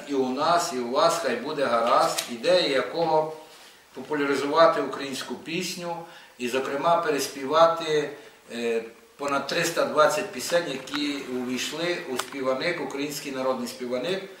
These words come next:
який побачив світ минулого року завдяки сприянню кредитової спілки «Вигода». Е,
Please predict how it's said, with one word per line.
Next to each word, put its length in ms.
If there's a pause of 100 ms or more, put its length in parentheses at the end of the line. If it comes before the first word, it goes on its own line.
(280)
який 120
побачив 540
світ 440
минулого 460
року 460
завдяки 400
сприянню 600
кредитової 440
спілки 380
«Вигода». 460 (1600)
Е, 380